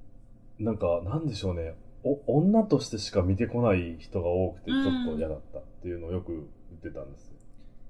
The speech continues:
Speaker 1: で、なんか、女性扱いされるとかそういうのじゃなくて、その、やっぱりなんか、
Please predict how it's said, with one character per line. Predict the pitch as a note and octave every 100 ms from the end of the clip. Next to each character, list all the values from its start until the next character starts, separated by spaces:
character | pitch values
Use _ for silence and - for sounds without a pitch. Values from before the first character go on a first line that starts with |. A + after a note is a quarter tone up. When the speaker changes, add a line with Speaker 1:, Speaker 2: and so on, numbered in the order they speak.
| - - -
Speaker 1:
で、 |
な | C#3
ん |
か、 | A#2 A#2
女 | A#2
性 | C3+ F3 F3
扱 | E3+ - C#3+
い | G#2
さ | G#2
れ | G2+
る | G2 G2
と | -
か | F#2
そ | B2
う | A2
い |
う |
の | F#2
じ | F#2
ゃ |
な | F2
く | F2+ F#2+ -
て、 | - C#3 A#2+ - - - - - - -
そ | F#2+
の、 |
や | F#2+
っ | F2+
ぱ | -
り | F2
な | E2+
ん | D2+
か、 | -